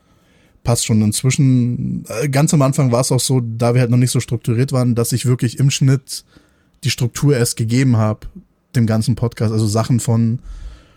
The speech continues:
von hinten nach vorne getan hab und so und auch wirklich teilweise Sätze zusammengestöpselt hab, die so gar nicht <laughs> gesagt wurden,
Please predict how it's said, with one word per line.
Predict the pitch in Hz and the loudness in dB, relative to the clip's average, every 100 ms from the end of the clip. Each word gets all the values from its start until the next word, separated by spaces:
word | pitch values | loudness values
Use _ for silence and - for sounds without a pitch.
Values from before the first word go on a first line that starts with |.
| _ _ _ 127 | _ _ _ 0
von | 143 | 4
hinten | 131 165 180 135 127 123 123 | 6 4 4 2 4 2 2
nach | 123 | -2
vorne | - 139 160 120 | 0 2 2 2
getan | 120 127 117 | 0 2 2
hab | 120 113 123 | 2 2 0
und | 117 | 0
so | 117 120 | 2 2
und | 123 | 2
auch | 117 | 2
wirklich | 120 127 120 | 0 0 -2
teilweise | - 123 123 120 117 | 0 0 2 2 0
Sätze | 113 131 - | 0 -2 -4
zusammengestöpselt | 120 117 117 143 139 127 120 120 123 123 120 127 - 127 - 123 117 | -2 0 0 2 2 2 2 0 -2 -4 -2 -2 0 -2 0 0 0
hab, | 113 | -2
die | 123 | -2
so | 113 123 | 0 0
gar | 120 | 0
nicht | 120 - | 0 -2
<laughs> | |
gesagt | 110 113 123 - | -2 -2 -4 -2
wurden, | 202 226 202 262 | 0 2 2 0